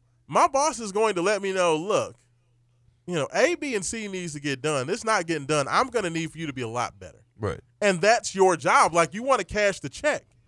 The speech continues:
Speaker 1: but you're not doing the job. And, like, right now, Hurd looks like a very, um, passive guy.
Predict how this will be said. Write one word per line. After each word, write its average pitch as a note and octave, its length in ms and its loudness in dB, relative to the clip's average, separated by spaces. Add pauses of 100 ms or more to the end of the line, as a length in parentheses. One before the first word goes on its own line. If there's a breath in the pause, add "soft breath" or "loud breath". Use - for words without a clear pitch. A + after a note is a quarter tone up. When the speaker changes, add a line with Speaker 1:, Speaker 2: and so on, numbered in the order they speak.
(440)
Speaker 1:
but F3 200 4
you're G3+ 140 -4
not A3 240 -2
doing F#3 300 -2
the C#3 80 -8
job. E3+ 500 -2
And, F3 240 0 (100)
like, F3 240 4
right A3 300 4
now, C#4+ 280 2 (180)
Hurd G#3+ 400 4
looks F#3+ 220 -2
like F3 200 -2
a D3+ 120 -2
very, A#2 840 -6 (600)
um, C3 560 -2 (360)
passive D#3 680 -2
guy. B3 300 0